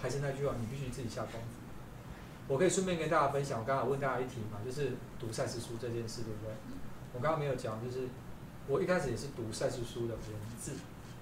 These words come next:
文字有没有？字啊，从看不懂字到看得懂字嘛，看中文、看英文嘛，都这样子嘛。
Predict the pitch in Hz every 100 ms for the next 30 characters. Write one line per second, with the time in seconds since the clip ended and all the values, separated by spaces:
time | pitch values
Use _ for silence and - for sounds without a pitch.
0 | - - - - - - 113 110 - -
1 | 165 - 110 104 104 - - - - -
2 | - - 127 107 - - - - - -
3 | 139 139 180 175 120 113 143 139 143 123
4 | 110 - - 127 117 - - - - 180
5 | 147 - - 156 143 117 143 131 127 120
6 | 110 - - 135 127 135 120 117